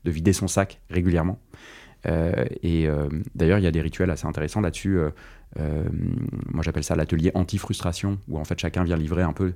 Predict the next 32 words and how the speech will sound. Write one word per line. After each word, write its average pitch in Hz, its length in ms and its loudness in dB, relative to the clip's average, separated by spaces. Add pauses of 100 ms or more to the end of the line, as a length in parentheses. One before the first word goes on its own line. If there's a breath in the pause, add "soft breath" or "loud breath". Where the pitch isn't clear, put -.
(380 soft breath)
toutes 98 140 -2
les 98 60 2
frustrations - 440 -2
qu'il 90 180 -2
a 90 60 2
par 85 140 0
rapport 82 220 -2
à - 20 0
la 82 80 0
vie 78 80 -6
d'équipe. - 360 -6 (260)
Il - 80 -4
y 78 40 2
a 71 40 0
trop - 140 -6
de 78 60 -4
bruit 85 160 0
dans 80 80 0
l'open 82 240 0
space, 80 480 -2
euh, - 160 -4 (480 loud breath)
il - 80 -2
y - 40 2
a 73 100 2
jamais 76 260 0
de 76 420 -2
capsule 85 300 -2
à 80 60 2
machine 78 240 -2
à 82 60 -2
café, 85 520 0
euh, 80 80 -2